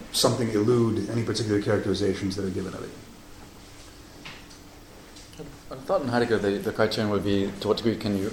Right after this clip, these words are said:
Speaker 2: own it, right? To what degree is it your own most, or
Speaker 1: Yeah.
Speaker 2: which would not at all be my criterion, but, <clears throat> but that would distinguish. There are degrees of conformism and,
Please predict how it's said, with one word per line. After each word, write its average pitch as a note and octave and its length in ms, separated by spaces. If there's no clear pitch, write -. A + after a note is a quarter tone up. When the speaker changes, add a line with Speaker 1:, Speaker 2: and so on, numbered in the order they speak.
Speaker 2:
own A#2 220
it, F2 160
right? F#2+ 200
To G#2 80
what G2+ 120
degree G#2+ 180
is G2+ 120
it G#2 120
your F#2+ 180
own G#2 260
most, F#2 280
or F#2+ 240
Speaker 1:
Yeah. A2+ 360
Speaker 2:
which A2 160
would A2 100
not A#2 160
at G#2+ 80
all A2+ 120
be A2 100
my G#2 160
criterion, G2+ 480
but, F2 120
<clears throat> G#3+ 240
but A2 120
that A2+ 120
would G#2+ 120
distinguish. G2 600
There A2 120
are G#2 60
degrees G#2+ 340
of G2+ 80
conformism G2 720
and, F2+ 300